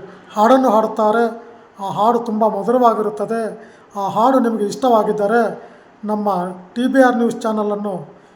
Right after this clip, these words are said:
ಈ ವಿಡಿಯೋ ಬಲಭಾಗದ ಕೆಳಗಡೆ ಕೊಟ್ಟಿರುವ ಸಬ್ಸ್ಕ್ರೈಬ್ ಬಟನನ್ನು ಒತ್ತಿ ಸಬ್ಸ್ಕ್ರೈಬ್ ಮಾಡ್ಕೋಬೇಕಾಗಿ ವಿನಂತಿಸ್ಕೊಳ್ಳುತ್ತಾ, ಮತ್ತು ಈ ಹಾಡು ನಿಮ್ಗೆ ಇಷ್ಟವಾಗಿದ್ದರೆ ಸಬ್ಸ್ಕ್ರೈಬ್ ಮಾಡಿ ಅಂತ ಮತ್ತೊಮ್ಮೆ ವಿನಂತಿಸ್ಕೊಳ್ಳುತ್ತಾ, ಈಗ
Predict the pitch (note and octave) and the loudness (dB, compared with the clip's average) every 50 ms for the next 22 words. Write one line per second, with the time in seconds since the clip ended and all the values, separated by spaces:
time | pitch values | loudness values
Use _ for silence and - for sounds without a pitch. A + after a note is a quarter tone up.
0 | _ _ - G#3 G#3+ G#3+ G#3+ G#3 - - - - - - - - - - G#3+ G3+ | _ _ -6 -2 0 2 2 2 0 -2 -10 -14 -18 -20 -20 -20 -8 -6 0 4
1 | B3 A#3+ A3 G3+ - G3+ G3+ G#3 A#3+ B3 B3+ B3 A#3+ - - A3 A3 A#3+ A3 A3+ | 4 4 4 4 2 0 2 2 2 2 2 0 0 -2 -2 -2 0 -2 -2 -4
2 | G#3 - G#3+ G3+ G3+ G3 F3+ E3+ D3+ - - - - - - - - G#3 G3+ - | -4 -6 -4 -2 -2 -2 -2 -4 -8 -12 -20 -20 -20 -20 -20 -10 -8 -8 -8 0
3 | - C4+ C4+ C#4 A#3+ - A3+ A3 G#3+ G#3 G#3 G3+ G3+ A3+ A#3+ A#3+ - B3+ A3 G3 | 4 4 6 6 4 0 -2 -2 -2 -4 -4 -4 -2 -2 -4 -4 -2 -4 -4 -4
4 | - - - - - - - - G#3 G3+ - - C4+ C#4 C4 A#3 A#3 A3+ A#3 A#3 | -4 -6 -14 -18 -20 -20 -10 -10 -8 -8 -2 2 2 4 4 4 2 2 0 -2
5 | - A3 G#3 G#3+ G#3+ G3+ F#3+ G3+ F#3 G3 G#3 B3 B3 B3 C4 - - - A3+ G#3+ | -2 -2 -4 -2 -4 -4 -4 -4 -6 -4 -2 -2 -2 -2 -6 -8 -6 -4 -2 -2
6 | G#3+ G#3+ A3+ A3 G3+ F#3+ F#3 - - - - - - - A3 A3 - A#3+ A3+ A3 | -2 -2 -2 -2 -2 -2 -4 -8 -12 -16 -20 -20 -10 -6 -6 -4 -2 0 0 0
7 | G#3 F#3 G#3 A#3+ B3+ C4 A#3+ A#3 A3 G#3 G#3+ - - C4+ B3+ A#3 A3 G#3+ A3 F3 | 2 4 4 4 4 4 2 0 -2 -2 -4 -4 0 2 4 4 4 2 0 -2
8 | G#3 G#3+ G#3 G3 F#3+ G3 F#3+ - - - - - - G#3 G3+ - - C4+ C4 B3 | -2 -4 -2 -4 -4 -6 -8 -14 -20 -20 -20 -16 -10 -10 -10 -6 0 0 2 4
9 | A#3+ A#3 A3+ A3+ G3 G3 F#3+ G3+ - - C4+ C4 C4 B3 A#3 A3 G#3+ G#3+ - - | 4 2 2 2 -2 -4 -6 -8 -4 -2 -2 0 0 0 -2 -2 -4 -6 -8 -8
10 | A3 G#3 - - - A3 G3+ F#3 F3 - - - - - - - - G#3 G#3 G#3 | -6 -6 -6 -4 -2 -2 -2 -2 -4 -6 -12 -18 -20 -20 -20 -10 -4 -2 0 0